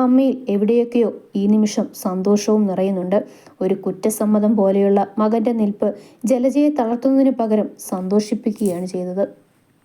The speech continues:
"എന്നോട്, എന്നോട് ക്ഷമിക്കില്ലേ അമ്മേ?" ചോദിച്ചുകൊണ്ട് പൊടുന്നനെ ജലജയുടെ കാലുകളിലേക്ക് വീണു വംശി. അത്രമാത്രം അവൻ്റെ മനസ്സിപ്പോൾ നീറുന്നു.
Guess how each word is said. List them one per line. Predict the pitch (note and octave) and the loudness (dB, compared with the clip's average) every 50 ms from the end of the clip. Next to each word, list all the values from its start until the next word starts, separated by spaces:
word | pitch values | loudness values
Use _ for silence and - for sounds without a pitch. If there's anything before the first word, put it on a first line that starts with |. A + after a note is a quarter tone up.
| _ _ _ _ _ _ _ _ _ _ _ _ _ _ _ _ _ _ _ _ _ _ _ _ _ _ _ _ _ - | _ _ _ _ _ _ _ _ _ _ _ _ _ _ _ _ _ _ _ _ _ _ _ _ _ _ _ _ _ -10
"എന്നോട്, | B3 A3+ A3 A3 A3 A3 A3 A3+ A3+ B3 A#3+ - - - - _ _ _ - | -6 -2 0 0 2 2 2 0 -2 -4 -8 -10 -18 -20 -20 _ _ _ 0
എന്നോട് | A3+ A#3+ A#3+ B3 C4 | 2 4 4 4 2
ക്ഷമിക്കില്ലേ | C4+ - A#3+ G#3+ G#3+ A#3+ A3+ - C4+ A3+ G#3+ G3+ | 0 0 0 2 2 2 2 0 0 0 0 0
അമ്മേ?" | F#3+ F#3+ G3 G#3+ B3 - - - _ _ _ _ _ - | -2 0 -2 -2 -2 -4 -10 -20 _ _ _ _ _ -8
ചോദിച്ചുകൊണ്ട് | - - G3 F#3+ G3 G3+ G3+ - A3 G#3+ G#3+ G#3 G#3 G#3 - - | -4 -2 -2 0 -2 -2 -2 0 2 2 2 2 2 0 0 -2
പൊടുന്നനെ | - - A#3+ A#3 B3 B3+ C4 C4 C4+ C#4 C4 | 0 0 2 2 2 2 2 2 2 2 2
ജലജയുടെ | A3+ B3+ A#3+ A#3+ A#3+ A#3+ C4 C4 C4 C4 | 2 0 0 0 2 2 2 2 2 0
കാലുകളിലേക്ക് | B3+ A3+ G#3+ G#3 A3 A3+ A3+ A#3 A#3+ A#3+ A#3 A3+ A#3 A#3 A#3 | -2 0 0 2 2 2 2 2 2 2 2 2 2 0 0
വീണു | G3+ F#3+ F#3 F#3 F#3+ | 0 0 0 0 0
വംശി. | G3 F#3+ F#3+ G3 - - A3+ - - - - - - - - | 0 0 -2 -2 -4 -4 -4 -4 -4 -8 -20 -20 -10 -4 -4
അത്രമാത്രം | C4+ C#4 - D#4+ D#4+ D4+ D4+ D#4+ D#4+ D#4+ E4 E4 D#4 | -4 -2 0 2 4 4 4 4 2 2 2 2 2
അവൻ്റെ | D4 C4+ C#4 C4+ C4 C#4+ | 2 2 2 2 2 2
മനസ്സിപ്പോൾ | C4 A#3+ A#3 B3 B3 - C4 - - B3 A3+ G#3+ | 2 2 0 0 0 0 -2 -2 -2 -2 -2 0
നീറുന്നു. | G3+ F#3 F3+ F#3 F#3 F#3+ G3 G3 | -2 -2 -2 -2 -2 -2 -2 -2